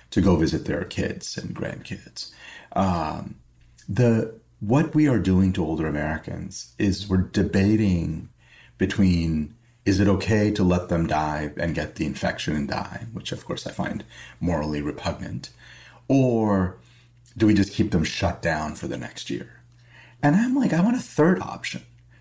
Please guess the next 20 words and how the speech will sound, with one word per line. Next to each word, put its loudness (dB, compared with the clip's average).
And 6
the 4
third 2
option 2
is 2
I 4
wanna 4
suppress -2
the -2
virus 2
in 4
our 6
communities 2
so 0
older 4
people 2
can 2
come 2
back 0
and, 0